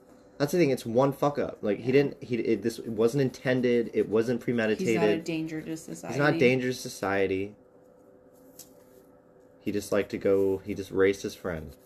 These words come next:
Speaker 2: Well, maybe he can get out with good behavior. He can refight the case. I don't know.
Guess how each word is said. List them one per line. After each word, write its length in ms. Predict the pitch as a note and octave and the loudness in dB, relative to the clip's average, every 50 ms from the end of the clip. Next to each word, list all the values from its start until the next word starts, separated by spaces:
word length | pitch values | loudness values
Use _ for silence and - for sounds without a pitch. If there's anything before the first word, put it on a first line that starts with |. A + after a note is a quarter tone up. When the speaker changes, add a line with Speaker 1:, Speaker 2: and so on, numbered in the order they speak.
| - _ - - - - | -20 _ -20 -20 -14 -4
Speaker 2:
Well, 100 | - A#3 | 2 2
maybe 420 | B3 C4+ D4 D4+ D4 D#4+ D#4+ D#4+ D#4 | 4 4 4 4 4 4 4 4 4
he 180 | D4+ D#4 D4+ | 2 -2 -6
can 360 | C#4+ - - D4 D4 D4 D4+ C#4+ | -6 -6 -10 -8 -6 -4 -6 -6
get 160 | C4 A#3+ - | -6 -6 -4
out 220 | F#3 F3+ E3 - | -4 -4 -4 -4
with 160 | E3+ F3 F3 | -6 -10 -10
good 240 | - F3 E3 D#3+ E3 - - - - | -8 -6 -6 -6 -6 -10 -16 -10 -6
behavior. 640 | E3+ E3 E3+ E3 E3 D#3+ E3 E3 D#3+ D#3+ D#3+ E3 | -4 -2 0 0 -2 -2 -2 -4 -4 -4 -4 -6
He 200 | E3+ E3+ F3+ F3 | -4 -2 -2 -2
can 520 | F3 - F3+ E3+ E3 E3 E3 D#3+ E3 E3+ E3+ - - - - - - - - - - - - - - - - - - - - - _ - - - - | -2 -2 -4 -4 -4 -4 -4 -4 -6 -8 -10 -14 -20 -20 -20 -20 -20 -20 -20 -20 -20 -20 -20 -20 -20 -20 -20 -20 -20 -20 -20 -20 _ -20 -20 -16 -6
refight 540 | D#3 D#3+ D#3+ D#3+ D#3+ - - D#3+ D#3 D#3 D#3 | -4 -2 -2 -2 -4 -4 -4 -4 -4 -4 -4
the 80 | - D#3+ | -8 -12
case. 500 | - - D#3+ D#3 D#3 D#3 D#3+ D#3+ - - | -8 -6 -6 -4 -4 -6 -6 -8 -8 -8
I 60 | G3 | -2
don't 140 | A3+ A#3 A#3+ | 0 0 0
know. 280 | B3 A3+ E3+ D#3 D3+ | 0 0 -4 -6 -8